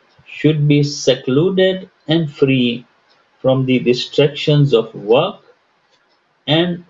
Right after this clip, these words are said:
worldly affairs. When he secludes himself <clears throat> from people and material diversions,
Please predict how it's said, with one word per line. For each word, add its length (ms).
worldly 600
affairs. 1000
When 260
he 220
secludes 720
himself 640
<clears throat> 440
from 320
people 640
and 260
material 720
diversions, 1160